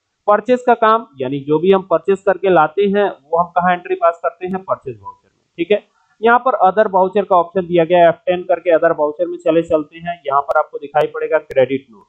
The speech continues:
तो credit note वाली entry Alt एफ़ सिक्स से होगी, shortcut की यही होती है। और Alt F six करके credit note में जाएंगे। अगर आपने कोई सामान, अ, बेचा है और जब वो return आता है तो आप अपने यहाँ credit note में entry pass करते हैं,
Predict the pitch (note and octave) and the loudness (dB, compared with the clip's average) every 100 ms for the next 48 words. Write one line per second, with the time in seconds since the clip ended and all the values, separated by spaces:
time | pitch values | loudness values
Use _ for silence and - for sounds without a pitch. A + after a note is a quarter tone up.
0 | _ _ _ _ - G#3+ G3+ F#3+ G#3 G#3 | _ _ _ _ -4 -2 0 2 0 0
1 | G3+ G3 G3 F#3+ F3+ E3 F3 F#3+ D3+ E3 | -4 0 2 2 2 0 0 0 2 2
2 | F#3 - - D5+ D#3 _ G#3 - G3 E3+ | 0 -6 -4 -2 -2 _ -6 -2 2 4
3 | D#3+ F3+ F#3 D3+ - E3+ E3+ E3 F3+ E3+ | 4 0 -2 -2 -2 -4 2 2 4 2
4 | E3 E3+ F3+ E3 C#3+ C#3 C#3 D#3+ E3+ D#3+ | 0 2 2 4 2 2 2 0 0 -6
5 | - F3 - E3+ D#3 E3+ D#3 D3+ E3 E3 | -6 -14 -4 -4 -4 -8 -2 -2 -2 -4
6 | D3+ D3+ D#3+ E3 D#3+ D#3+ D#3 E3 E3 _ | -8 -8 -10 -2 0 0 -4 -8 -8 _
7 | _ _ E3 F3 F#3+ D#3 E3 D#3+ F#3 F3+ | _ _ 0 2 2 2 2 0 -6 -2
8 | F3+ F3+ D#3 D3+ E3+ E3+ _ _ _ B2 | -4 0 0 2 0 -2 _ _ _ 0
9 | A#2+ A#2+ C#3+ C#3+ D#3+ A#2+ G2+ - C3 C#3 | 0 2 0 2 0 0 -6 -10 -8 -2
10 | E3 E3 F#3 D#3 D3 E3 F3 E3+ D#3 E3+ | -2 0 0 2 2 2 2 2 0 0
11 | F3 F3 D3+ D3+ C#3+ E3 E3+ F3 F3 D3 | 0 2 0 0 -6 -8 -4 -4 -2 -2
12 | D3 D#3+ D3 C#3 D3 D3 B2 C3 B2+ G2+ | -2 -6 -6 -10 -6 -6 -4 -8 -2 -2
13 | - G#2 - _ _ | -2 -12 -18 _ _